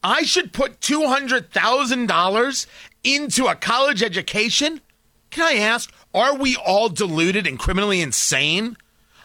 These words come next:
I'm putting two hundred thousand dollars into real estate, baby! And then, after college, they can sell it, take the profit, and look at the head start they're getting. You can always pay off them loans.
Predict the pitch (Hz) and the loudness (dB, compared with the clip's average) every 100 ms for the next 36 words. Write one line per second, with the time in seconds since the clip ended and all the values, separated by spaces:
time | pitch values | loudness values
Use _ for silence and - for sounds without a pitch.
0 | - 277 - 339 269 226 320 311 285 311 | -4 -2 0 -2 0 0 2 2 0 0
1 | 311 285 294 294 285 277 262 214 208 311 | 2 2 0 2 2 2 0 -2 0 2
2 | 381 359 - 294 262 175 277 302 330 359 | 4 2 0 0 0 0 0 2 2 2
3 | 294 _ _ _ _ _ _ _ _ _ | 0 _ _ _ _ _ _ _ _ _
4 | _ _ _ _ _ _ - 143 160 233 | _ _ _ _ _ _ -8 -4 -2 0
5 | 262 240 196 _ _ _ _ - 220 220 | 0 0 -4 _ _ _ _ -6 -6 -6
6 | - 285 262 208 - _ _ _ _ 233 | -8 -2 -2 -2 -10 _ _ _ _ -4
7 | 247 247 247 - - 277 254 - _ _ | -4 -2 -6 -4 -2 0 0 -4 _ _
8 | _ - 294 233 226 277 247 240 220 _ | _ -8 -8 -8 -4 0 0 0 -4 _
9 | _ - 233 247 233 330 220 226 175 - | _ -4 0 0 -2 -2 0 0 -2 0
10 | 208 180 190 151 160 131 110 - - 302 | 0 2 -2 0 0 0 -4 -14 -4 -2
11 | 180 196 226 277 208 - - 214 190 185 | 0 2 4 4 2 -2 -2 2 4 2
12 | 147 175 147 156 220 240 180 220 262 - | 2 -2 0 0 2 2 0 -2 -4 -8